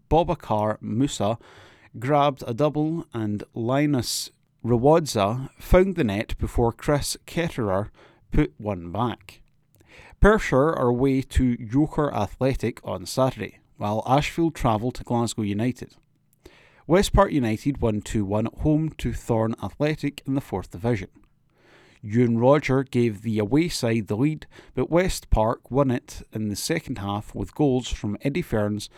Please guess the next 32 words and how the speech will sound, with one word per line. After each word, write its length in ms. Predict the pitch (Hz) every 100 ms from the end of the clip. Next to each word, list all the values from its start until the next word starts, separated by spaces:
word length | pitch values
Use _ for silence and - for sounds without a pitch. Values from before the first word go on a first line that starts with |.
| - _
and 260 | - 113 101
Stefan 560 | - - 92 - 92 90
Graham. 420 | 85 113 117 - - _ _ _ _
Rossvale 480 | 131 180 - 156 135
Academy 480 | 120 123 107 120 160
weren't 380 | 139 160 196 196
in 140 | 110
action 600 | - 95 - - 147 165 -
and 680 | 117 117 120 110 113 113 -
they 200 | 117 107
host 520 | 104 - 170 160 - -
West 380 | 110 107 -
Park 400 | - 156 143 - -
on 320 | 101 95 90 -
Saturday. 600 | - 123 127 - - - _ _ _ _ _ _ - - - -
Rossvale 500 | 127 147 - 151 131
closed 540 | - 156 143 156 -
the 80 | 117
gap 420 | 135 135 131 -
in 240 | 131 113 110
the 200 | 104 113
S 300 | 143 156 - -
W 400 | 113 107 104 92 -
F 360 | 104 120 139 -
Championship 760 | - 160 156 110 101 - 113 - - - _
with 140 | 120
a 60 | 123
three 240 | - 208
two 220 | 202 - 117
win 180 | 101
at 120 | 98 -
home 360 | 147 131 139